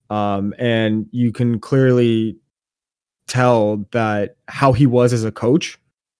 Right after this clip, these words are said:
hard, no nonsense, but fair. It's the same way that he's gonna operate as a G M, um,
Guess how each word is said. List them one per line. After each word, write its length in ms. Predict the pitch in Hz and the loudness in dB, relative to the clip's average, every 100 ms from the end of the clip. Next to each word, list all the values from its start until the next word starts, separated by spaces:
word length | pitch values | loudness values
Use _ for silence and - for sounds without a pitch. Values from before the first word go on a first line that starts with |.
| _ _ _ _ | _ _ _ _
hard, 400 | - 123 127 127 | -4 2 2 2
no 160 | 117 120 | 0 0
nonsense, 600 | 110 117 120 120 120 - | 0 -2 -2 0 0 -4
but 240 | 113 95 | -6 -8
fair. 400 | - 110 120 175 _ _ _ _ _ _ _ _ _ - | -4 0 0 -2 _ _ _ _ _ _ _ _ _ -12
It's 160 | 110 | -10
the 100 | 117 | -8
same 300 | - 131 117 | 0 2 2
way 200 | 117 113 | 2 0
that 140 | 110 104 | -2 -2
he's 160 | 104 | -4
gonna 360 | 104 107 98 98 - | -4 -4 -4 -6 -4
operate 420 | 110 104 113 107 | -2 0 0 0
as 100 | 101 | -2
a 80 | 98 | -4
G 200 | 92 95 | -6 -4
M, 260 | 104 95 85 _ - _ _ _ _ | -4 -6 -10 _ -20 _ _ _ _
um, 440 | 98 98 95 92 | -4 -2 -2 -6